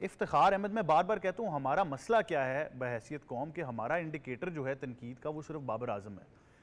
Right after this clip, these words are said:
उसके अलावा हमें तनकीद का इंडिकेटर नहीं नज़र आता। आप मुझे बताएं, पिछले दो साल से, अभी कल या परसों ही मैंने और काशिफ भाई ने बैठ के इफ्तिखार के stats की बात की है, कितने matches अभी तक वो आपको जितवा चुके हैं?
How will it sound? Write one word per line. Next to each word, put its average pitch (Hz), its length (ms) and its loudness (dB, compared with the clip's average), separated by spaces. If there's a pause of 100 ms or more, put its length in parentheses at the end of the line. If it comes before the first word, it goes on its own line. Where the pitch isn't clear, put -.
(120)
उसके 202 220 -2
अलावा 202 220 6
हमें 196 180 0
तनकीद 185 320 -2
का 208 100 0
इंडिकेटर 180 420 0
नहीं 202 140 -2
नज़र 131 240 -2
आता। 98 240 -6 (380)
आप 190 180 8
मुझे 226 220 4
बताएं, 180 400 4
पिछले 185 280 0
दो 170 180 0
साल 165 200 4
से, 185 120 2
अभी 185 140 0
कल 196 320 6
या 185 100 4
परसों 170 300 -2
ही 190 60 -4
मैंने 170 200 -2
और 175 80 0
काशिफ 160 280 0
भाई 165 120 -2
ने 165 100 -4
बैठ 147 220 -2
के 160 100 -6
इफ्तिखार 139 380 -2
के 143 120 -8
stats 120 320 -6
की - 100 -18
बात 110 220 -6
की 95 160 -18
है, 92 100 -18 (680)
कितने 247 260 0
matches 208 300 4
अभी 180 140 0
तक 170 160 -2
वो 160 100 0
आपको 135 220 0
जितवा 113 320 -6
चुके - 240 -16
हैं? 110 80 -20